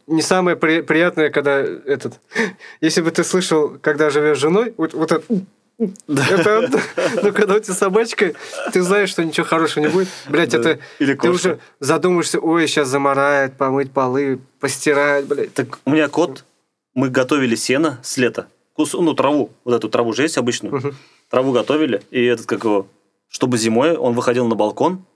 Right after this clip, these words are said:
Speaker 2: немножко этой травы поест, она висела
Speaker 1: И
Speaker 2: вон там
Speaker 1: блевал.
Speaker 2: на балконе, и,
Speaker 1: Очищ-,
Speaker 2: и блевал,
Speaker 1: ощущал.
Speaker 2: очищал организм.
Speaker 1: Так есть же еще какая-то трава, не сено, вот, что-то другое. Ну, это как слабительный эффект, типа.
Speaker 2: Ну, а, нет, а собака у меня эту траву тоже ест, когда у него с желудком проблемы. Но он не блюет, собака не блюет от травы.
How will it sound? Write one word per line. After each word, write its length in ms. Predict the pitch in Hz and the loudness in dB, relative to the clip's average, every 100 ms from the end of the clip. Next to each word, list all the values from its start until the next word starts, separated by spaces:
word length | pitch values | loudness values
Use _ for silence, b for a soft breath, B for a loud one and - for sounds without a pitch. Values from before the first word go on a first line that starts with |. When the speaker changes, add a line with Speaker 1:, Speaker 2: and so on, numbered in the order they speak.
| - | -4
Speaker 2:
немножко 340 | 127 131 127 | 0 0 0
этой 80 | 117 | 0
травы 240 | 113 120 117 | 2 0 2
поест, 440 | 101 160 165 - - | 0 0 -2 -8 -4
она 140 | 120 | 0
висела 260 | 123 123 117 | 0 2 2
Speaker 1:
И 60 | 107 | 2
Speaker 2:
вон 80 | |
там 80 | 135 | 2
Speaker 1:
блевал. 120 | 135 139 | 0 0
Speaker 2:
на 40 | |
балконе, 280 | 113 110 135 | -2 -6 -8
и, 40 | 139 | -4
Speaker 1:
Очищ-, 180 | 135 165 | 0 2
Speaker 2:
и 40 | |
блевал, 260 | 147 117 123 | 2 2 2
Speaker 1:
ощущал. 160 | 135 143 | 0 -2
Speaker 2:
очищал 360 | 143 131 139 | -2 0 0
организм. 440 | 123 113 110 123 120 | 0 0 -2 -2 -6
Speaker 1:
Так 180 | 156 143 | -4 0
есть 140 | 170 | 0
же 120 | 151 156 | 0 0
еще 180 | 156 185 | 0 -2
какая-то 280 | 185 175 156 | -2 -2 0
трава, 180 | 147 139 | 0 0
не 120 | 131 | -2
сено, 320 | - 190 180 | 0 0 0
вот, 100 | 131 - 127 | -2 -6 -12
что-то 100 | - 135 | -6 -4
другое. 280 | 127 135 123 - _ - | -4 -4 -6 -12 _ -4
Ну, 60 | 165 | -2
это 200 | 185 190 | 2 2
как 180 | 190 185 | 0 0
слабительный 420 | 175 175 175 160 | 0 0 0 0
эффект, 340 | 151 196 - - | 0 -4 -6 -20
типа. 220 | 131 - | -14 -10
Speaker 2:
Ну, 120 | 165 | -8
а, 280 | - 147 147 | -2 0 2
нет, 240 | 151 135 - | 2 2 2
а 140 | 127 | 0
собака 340 | 123 143 208 214 | 2 0 0 0
у 40 | |
меня 180 | 180 147 | 2 2
эту 160 | 147 | 0
траву 240 | 147 139 139 | 0 0 2
тоже 220 | 151 127 | 0 0
ест, 240 | 117 180 - | 0 0 -2
когда 160 | 127 127 | 0 0
у 20 | |
него 160 | 143 | 2
с 40 | 135 | 2
желудком 380 | 143 135 120 117 | 0 0 -2 -2
проблемы. 480 | - 123 117 101 - | -2 0 0 -2 -6
Но 100 | 120 | 0
он 100 | 123 | 2
не 80 | 147 | 2
блюет, 340 | 147 139 127 - | 2 2 0 0
собака 260 | 117 120 | -2 0
не 60 | 131 | 0
блюет 240 | 113 123 | 0 -2
от 80 | 123 | -2
травы. 240 | - 117 | -2 -2